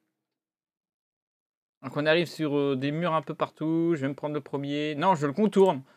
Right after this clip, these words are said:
Je sais pas comment je fais. Je passe au travers. Je passe au travers de deux obstacles alors qu'Asuna, elle, elle va tout droit.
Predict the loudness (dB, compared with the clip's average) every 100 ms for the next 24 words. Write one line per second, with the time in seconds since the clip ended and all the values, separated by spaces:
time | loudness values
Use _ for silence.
0 | _ 0 2 4 2 2 0 2 2 2
1 | 4 6 6 2 _ _ _ _ _ -4
2 | 4 4 4 2 4 6 6 6 6 6
3 | 6 6 6 4 4 2 4 4 2 2
4 | 4 8 8